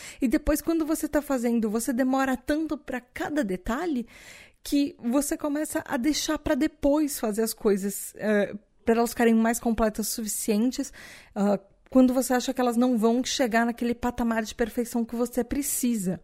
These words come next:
E muitas vezes elas costumam se fazer uma super mega preparação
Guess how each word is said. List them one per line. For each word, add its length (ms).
E 320
muitas 400
vezes 400
elas 300
costumam 560
se 420
fazer 180
uma 180
super 640
mega 420
preparação 600